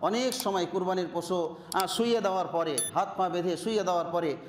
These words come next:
আহ, নানান ধরনের হয়তো গল্প করে, "এই নাম বলো, নাম বলো", নানান ধরনের এই সমস্ত কথাবার্তা কি আমরা বলতে থাকি, আর জবাই করতে গিয়ে দেরি, দেরি করি, হ্যাঁ, অথবা চাকু ready করতে কি আমরা দেরি করি, এটা করা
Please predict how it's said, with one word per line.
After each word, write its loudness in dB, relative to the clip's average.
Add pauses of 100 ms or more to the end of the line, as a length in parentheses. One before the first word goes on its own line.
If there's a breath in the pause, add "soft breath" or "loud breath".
(120)
আহ, 2
নানান 0
ধরনের 0
হয়তো -2
গল্প 0
করে, 2
"এই 4
নাম 0
বলো, 2
নাম -2
বলো", -2
নানান 0
ধরনের -2
এই -8
সমস্ত -4
কথাবার্তা 0
কি -2
আমরা 0
বলতে -2
থাকি, 0 (240 loud breath)
আর 2
জবাই 2
করতে 0
গিয়ে -2
দেরি, 2
দেরি 2
করি, -6 (200 loud breath)
হ্যাঁ, 4
অথবা 2
চাকু 0
ready 2
করতে -2
কি -2
আমরা 0
দেরি -4
করি, -4
এটা 0
করা 0